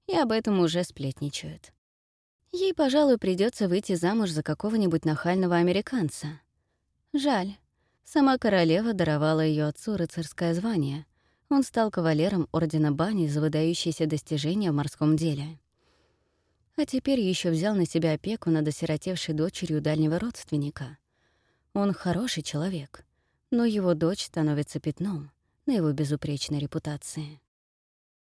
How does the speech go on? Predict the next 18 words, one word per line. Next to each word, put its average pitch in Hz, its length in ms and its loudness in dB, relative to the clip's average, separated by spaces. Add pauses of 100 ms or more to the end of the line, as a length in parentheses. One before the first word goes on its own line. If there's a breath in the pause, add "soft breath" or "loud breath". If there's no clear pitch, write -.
(340)
Это 294 200 2
чистая 240 440 0
правда, 190 520 0 (280)
но 294 80 6
мне 269 160 8
всё - 160 2
равно 269 240 4
не 185 160 6
нравится, 190 480 0
что 165 200 -6
Саймон 226 360 0
говорит 165 340 0
в - 80 -20
таком 165 300 2
тоне 220 320 2
о - 20 4
моей 160 200 2
подруге. 190 600 -2